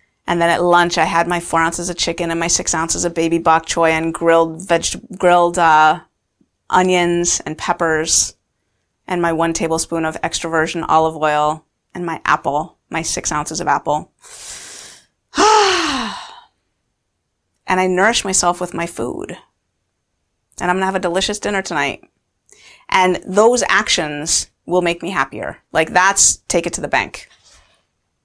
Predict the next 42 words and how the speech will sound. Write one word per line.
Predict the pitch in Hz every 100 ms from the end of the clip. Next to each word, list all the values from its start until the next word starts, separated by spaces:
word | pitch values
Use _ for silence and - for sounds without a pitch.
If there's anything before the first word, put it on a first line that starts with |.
| _ _ _ _ - - _ _ _ _ _ _
And | -
I | 190
meditated | 190 190 214 208 180 165
for | -
thirty | 160 180 175
minutes | 175 175 -
this | 165 -
morning. | 156 139 139 - _ _ _ _ _ _ _ _ -
And | - 180
starting | 165 - 202 202 190
a |
daily | 180 175 180
meditation | 170 160 170 165 185
practice | 196 190 196 190
is | 170
another | 160 160 170
thing. | 160 151 147 - _
Take | - 208
that | 175 156
one | 160
to | 160
the | 139
bank. | 165 131 -
That's | 165
gonna | - 165
make | 156 156
you | 170
happier. | 147 139 - 147 - _ _ _ _ _ _ _ _ _ _ _ _ _ - _ _ _ _ _ _ _ _
One | - 208
of |
my | 208 180
favorite | 175 - 208 208 -
sayings | 190 180 175
that | 151
I | 165
used | 156
to | 160
teach | - 165 -
my | 156
students | - 165 156 156 -
is, | 147 143 - -
"Happiness | - 202 196 208 165 147 160 - -